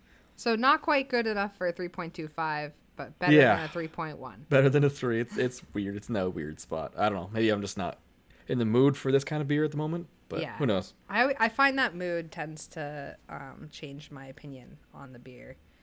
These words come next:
Speaker 2: Yeah,
Speaker 1: Like, if
Speaker 2: true.
Speaker 1: I were to drink a stout right now, I probably wouldn't rate it as good as it should be rated.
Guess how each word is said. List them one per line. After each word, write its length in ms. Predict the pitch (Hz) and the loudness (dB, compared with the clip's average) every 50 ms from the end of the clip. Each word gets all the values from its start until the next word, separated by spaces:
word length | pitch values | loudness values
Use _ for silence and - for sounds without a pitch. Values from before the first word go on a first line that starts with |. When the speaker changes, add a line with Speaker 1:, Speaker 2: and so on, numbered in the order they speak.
| _ _ _ | _ _ _
Speaker 2:
Yeah, 120 | - 262 214 | -6 -6 -4
Speaker 1:
Like, 160 | 147 165 156 - | -4 -4 -4 -4
if 60 | 165 | -4
Speaker 2:
true. 100 | 151 156 139 | -4 -4 -2
Speaker 1:
I 180 | 165 170 175 | 0 0 2
were 140 | 175 175 175 | 2 0 -2
to 100 | 170 165 | -4 -4
drink 300 | 151 - 156 151 151 156 | -6 -6 -6 -6 -6 -6
a 120 | 160 143 143 | -6 -8 -8
stout 340 | - - - 156 147 147 | -8 -6 -4 -4 -4 -2
right 160 | 139 160 160 151 | -4 -6 -6 -6
now, 200 | 156 160 156 151 | -6 -8 -6 -6
I 80 | 151 147 | -6 -6
probably 280 | 147 - 160 151 147 | -6 -6 -6 -6 -4
wouldn't 260 | 147 147 143 139 127 | -6 -6 -8 -8 -8
rate 160 | 139 147 147 139 | -8 -8 -8 -8
it 140 | 135 131 | -10 -12
as 160 | 139 135 143 - | -12 -14 -14 -14
good 260 | - - 147 143 147 143 151 147 - - _ _ - | -12 -12 -12 -10 -12 -14 -16 -16 -18 -20 _ _ -12
as 220 | 147 147 139 143 | -12 -10 -10 -12
it 120 | 127 110 - | -14 -12 -10
should 200 | - 165 160 151 | -8 -8 -8 -8
be 120 | 139 135 | -10 -12
rated. 380 | 135 147 143 135 - - 120 | -8 -4 -4 -2 -2 -2 -4